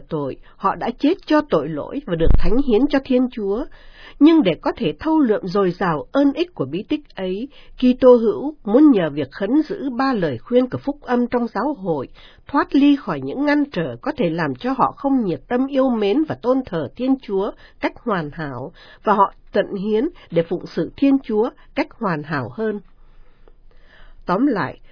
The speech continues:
sự thánh hiến của các Kitô hữu trong bí tích rửa tội là sự thánh hiến tổng quát, còn sự thánh hiến trong đời tu trì là sự thánh hiến riêng biệt. Cũng như ngoài ơn gọi nên thánh mà tất cả mọi tín hữu đều nhận lãnh,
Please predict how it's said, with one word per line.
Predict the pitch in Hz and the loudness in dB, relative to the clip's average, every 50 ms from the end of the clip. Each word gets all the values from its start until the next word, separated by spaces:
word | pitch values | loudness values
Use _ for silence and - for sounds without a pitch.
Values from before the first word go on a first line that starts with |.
| - - | -20 -18
sự | - - - 196 - | -8 -6 -6 -6 -4
thánh | 185 214 254 311 | -2 -2 0 2
hiến | 294 294 247 302 339 | 6 6 6 6 4
của | - 156 123 | 0 -4 -4
các | - 233 285 - | -2 -6 -6 -2
Kitô | - 277 269 254 - 269 269 | 0 0 0 2 4 2 4
hữu | 262 240 190 269 294 | 4 2 -2 -2 -2
trong | - - 269 240 | 0 0 0 0
bí | 220 262 | 0 -2
tích | 277 - 330 302 - - | -2 -2 -6 -6 -2 -4
rửa | 160 143 - - | -4 -4 -4 -8
tội | 165 156 147 123 - - - - - | -8 -8 -8 -10 -12 -18 -20 -20 -8
là | - 202 202 | -4 -4 -4
sự | - - 202 - - | 0 -2 -4 -4 -4
thánh | - 190 196 240 320 | -10 -6 -4 -4 -4
hiến | 339 262 240 233 277 330 - - | -2 0 0 0 0 -2 -4 -6
tổng | 185 147 139 107 - _ | -8 -8 -8 -10 -14 _
quát, | - 185 95 - - - - - - - - - - - _ | -12 -12 -12 -12 -14 -20 -20 -20 -20 -20 -20 -20 -20 -6 _
còn | 240 226 226 - | 0 0 0 0
sự | 214 190 - | -2 -2 0
thánh | 220 240 311 | 0 2 4
hiến | 339 330 294 320 320 | 4 4 4 2 2
trong | - 311 294 214 | 2 0 2 2
đời | - 175 165 - | 0 -2 -2 0
tu | 311 302 294 294 - | 0 0 0 -2 -2
trì | - 196 175 160 143 - _ - - | -2 -2 0 -2 -4 -8 _ -14 -6
là | - 170 | -6 -4
sự | 156 - - 170 123 123 - | -4 -4 -8 -10 -10 -10 -12
thánh | - 196 226 277 320 - - | -6 -4 -2 -2 -2 -2 0
hiến | 226 214 240 285 294 | 0 2 2 2 0
riêng | - 277 277 277 254 202 | 2 2 2 2 0 -2
biệt. | 160 151 - - - _ _ _ - _ _ - - _ _ - - - - - - _ - | -4 -8 -8 -10 -14 _ _ _ -20 _ _ -20 -20 _ _ -20 -20 -20 -20 -20 -20 _ -2
Cũng | 214 - 320 330 | 0 4 6 6
như | 320 330 | 6 6
ngoài | 294 240 202 190 175 165 | 4 2 2 2 2 0
ơn | - - 285 311 285 - | 0 2 4 4 4 4
gọi | - - - | 0 -4 0
nên | 214 262 294 302 302 302 | 0 2 2 2 0 -2
thánh | - 262 247 254 302 392 - | -4 -2 0 0 0 -2 -2
mà | - 123 - - | -4 -8 -6 -8
tất | 294 - _ _ | -10 -10 _ _
cả | - - - 165 | -6 -6 -6 -6
mọi | 165 - - - | -8 -8 -10 -6
tín | - 202 247 294 | -4 -2 0 0
hữu | - 220 294 285 | 0 0 -2 -2
đều | 196 180 165 | -2 -2 -2
nhận | 139 135 151 151 - | -2 -4 -6 -6 -4
lãnh, | 117 127 123 - - - 220 | -4 -6 -6 -6 -6 -10 -10